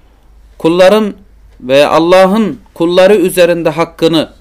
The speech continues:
ve kulların Allah üzerinde hakkını biliyor musun? Ben de dedim ki Allah ve Resulü daha iyi bilir. Bunun üzerine Peygamber sallallahu aleyhi ve sellem dedi ki, "Hakkul ibadi,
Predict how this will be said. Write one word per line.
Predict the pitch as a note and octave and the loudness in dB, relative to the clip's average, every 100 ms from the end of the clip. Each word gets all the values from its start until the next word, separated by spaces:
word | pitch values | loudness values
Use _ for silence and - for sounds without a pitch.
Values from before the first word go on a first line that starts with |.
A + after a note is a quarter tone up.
| _ C3 | _ -8
ve | C3 | -6
kulların | E3+ E3+ F3+ G#3 G3+ | -6 0 2 2 0
Allah | - D3+ G#3 G#3+ | -4 -4 -2 -2
üzerinde | F#3+ D#3+ E3+ D#3+ D3+ | -2 0 0 -2 -4
hakkını | E3 D#3+ E3+ D#3 | -4 -4 -6 -6
biliyor | C#3 F#3+ B3+ | -4 0 0
musun? | F3 C#3+ D#3 E3+ - - _ - _ - _ _ - - - | 0 -6 -8 -10 -16 -20 _ -20 _ -20 _ _ -20 -18 -4
Ben | D3+ F#3 | -2 0
de | F3+ | -2
dedim | F3+ G#3+ G3 | -2 -4 -4
ki | D3 | -2
Allah | F3 F#3 | 0 2
ve | F3 E3+ | 2 0
Resulü | D#3+ D#3+ D#3+ F3 | -2 -6 -8 -4
daha | E3+ F3+ | 0 0
iyi | D#3 C3 G#2 | 0 -4 -6
bilir. | F2+ - - - - - - - - - - - - - - - - - - - - | -12 -18 -20 -20 -20 -20 -20 -20 -20 -20 -20 -20 -20 -20 -20 -20 -20 -20 -20 -14 -2
Bunun | G3+ | 2
üzerine | A#3 G3+ G#3 G#3 G3 | 2 0 0 -2 0
Peygamber | F#3+ G3 G3+ | 0 0 -2
sallallahu | G3+ G#3 G3 G3 G3 F#3 | -2 -2 -2 2 2 2
aleyhi | F3+ F3+ | 0 -2
ve | F3 | -4
sellem | E3+ F3 F3 E3 | -4 -6 -4 -6
dedi | F3 G3 | -6 -4
ki, | F#3+ F#3 F#3 - _ - - _ - | 0 0 -2 -20 _ -20 -20 _ -20
"Hakkul | - G3+ G3+ - F#3+ F3+ F3 | -6 -6 -4 -4 -2 0 -2
ibadi, | F3 F#3+ F#3 E3 F3+ - | 0 2 4 2 -4 -8